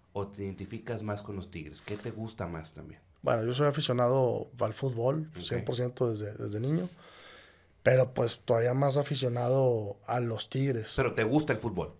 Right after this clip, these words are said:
Speaker 2: No, me, me gusta y me encanta
Speaker 1: Ok.
Speaker 2: el fútbol y normalmente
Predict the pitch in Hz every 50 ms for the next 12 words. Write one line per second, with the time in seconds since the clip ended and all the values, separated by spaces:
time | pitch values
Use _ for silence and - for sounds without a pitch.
0 | _ _ _ _ _ _ _ _ - 135 156 156 147 139 131 131 127 131 135 131
1 | 120 135 165 170 170 - 214 202 185 160 165 165 160 190 170 - 180 147 143 147
2 | 170 185 185 170 156 139 131 123 120 120 123 135 139 147 156 156 156 156 170 160
3 | 151 135 120 110